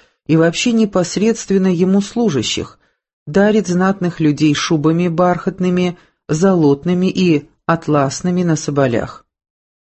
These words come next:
Если жаловал великий государь боярина каким-нибудь платьем,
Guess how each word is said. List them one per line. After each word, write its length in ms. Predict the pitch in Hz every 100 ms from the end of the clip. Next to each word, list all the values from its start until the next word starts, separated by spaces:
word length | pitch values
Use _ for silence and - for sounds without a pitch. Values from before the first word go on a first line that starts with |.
| _ _
Если 320 | 190 247 247 247
жаловал 460 | 233 254 240 220
великий 520 | 208 214 226 208 202
государь 500 | 170 185 - 180 196
боярина 600 | 165 180 180 202 156 143
каким-нибудь 720 | 131 151 185 165 156 143 143
платьем, 580 | - 226 277 - 165 139